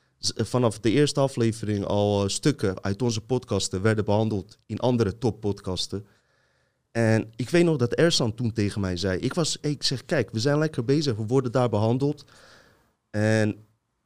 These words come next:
er werd nooit naar ons verwezen, zei Ersan. "Waarom vermelden ze ons nooit erbij?" En ik had toen zoiets van, misschien naïef van mij, van, "Hey, die corona, ze zijn druk met covid bezig."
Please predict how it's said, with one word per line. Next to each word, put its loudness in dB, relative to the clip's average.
er -2
werd 4
nooit 2
naar 2
ons 0
verwezen, -4
zei 0
Ersan. -4
"Waarom 2
vermelden 0
ze -4
ons -2
nooit -2
erbij?" 2
En -2
ik -2
had -2
toen 0
zoiets 2
van, -2
misschien 2
naïef 2
van -2
mij, 0
van, -6
"Hey, 2
die -2
corona, 2
ze 0
zijn 0
druk -2
met -4
covid -2
bezig." -2